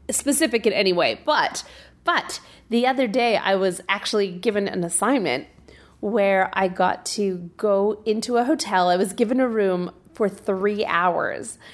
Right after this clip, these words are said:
and I had to order room service in a five-star hotel in Midtown. And so a friend showed up. I met my contact, got my t-, key, got my five-star hotel room, which I had for three hours.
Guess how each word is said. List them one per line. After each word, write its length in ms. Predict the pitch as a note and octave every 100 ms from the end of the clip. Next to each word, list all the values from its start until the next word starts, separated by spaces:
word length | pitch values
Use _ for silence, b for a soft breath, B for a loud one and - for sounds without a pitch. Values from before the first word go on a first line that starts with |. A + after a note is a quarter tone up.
| B B B -
and 420 | F#3 F#3 F#3 F#3
I 80 | -
had 160 | A#3+ A3+
to 60 |
order 200 | A#3+ A#3+
room 220 | C4+ D#4 F4+
service 360 | E3+ - -
in 120 | - G#3
a 60 |
five-star 640 | G3 F#3+ G3+ A#3+ - F3+ G3
hotel 400 | A#3+ F#3+ F3+ G3
in 100 | C4
Midtown. 500 | A4+ A3+ D3+ A#2 -
And 220 | - F3+ G3
so 160 | F#3
a 60 | F#3
friend 340 | - G#3+ C#4+
showed 240 | - E4 G3
up. 160 | F3 -
I 100 | G3
met 240 | G3+ G3+
my 120 | A3
contact, 720 | F#3+ - G#3 G3+ F#3+ G3 - B B B
got 220 | - A#3 A#3
my 100 | G#3+ -
t-, 320 | - G#3 -
key, 420 | - - B3 G#3+ A#3
got 260 | G#3 A3+ -
my 140 | G#3
five-star 500 | F#3+ G3 A3+ A#3 A3+
hotel 420 | A#3 G#3+ A#3 A#3+
room, 280 | A3+ F3 F3+
which 180 | G3 G#3
I 80 | G#3+
had 220 | G#3+ G#3+
for 100 | G3+
three 400 | - A#3+ B3 A#3+
hours. 500 | G#3 A3+ F#3 G3